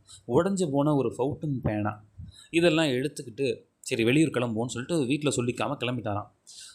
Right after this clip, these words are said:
ஊருக்கு மேற்க ஒரு மைல் தூரத்துல இருந்து ஊர்னி கரைக்கு வந்தாராம்.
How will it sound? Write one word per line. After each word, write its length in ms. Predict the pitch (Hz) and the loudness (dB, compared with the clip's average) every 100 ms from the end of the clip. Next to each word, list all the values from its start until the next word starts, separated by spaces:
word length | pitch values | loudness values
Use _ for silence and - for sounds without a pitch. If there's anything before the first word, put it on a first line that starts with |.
| _ - | _ -2
ஊருக்கு 380 | 143 190 - | 2 2 2
மேற்க 640 | 127 113 151 - 143 143 - | 0 2 0 0 -2 -2 -6
ஒரு 280 | - 117 175 | -2 2 2
மைல் 280 | 190 165 117 | 2 0 0
தூரத்துல 360 | 131 147 117 113 | 0 -2 -4 -4
இருந்து 380 | 107 104 113 | -4 -2 0
ஊர்னி 260 | 110 156 160 | 0 0 0
கரைக்கு 540 | 120 110 113 113 - - | -2 -4 -2 -2 -4 -10
வந்தாராம். 440 | 120 110 101 110 | -8 -4 -4 -6